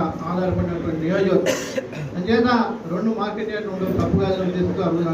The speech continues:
నిర్ణయం తీసుకోవడం జరిగింది. ఏదైనా ఇవాళ చాలా సంతోషం, ఎందుకంటే మరి డైరెక్టర్లు అంతా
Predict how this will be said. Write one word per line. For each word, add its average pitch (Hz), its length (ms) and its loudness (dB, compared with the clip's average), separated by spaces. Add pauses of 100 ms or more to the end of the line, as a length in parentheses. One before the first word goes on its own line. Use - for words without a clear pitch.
నిర్ణయం 160 300 -2
తీసుకోవడం 156 380 4
జరిగింది. 180 340 2 (580)
ఏదైనా 226 300 6 (600)
ఇవాళ 233 220 4 (380)
చాలా 180 260 -2
సంతోషం, 185 400 0 (100)
ఎందుకంటే 196 400 0 (600)
మరి 180 180 4 (760)
డైరెక్టర్లు 202 440 2
అంతా 220 160 2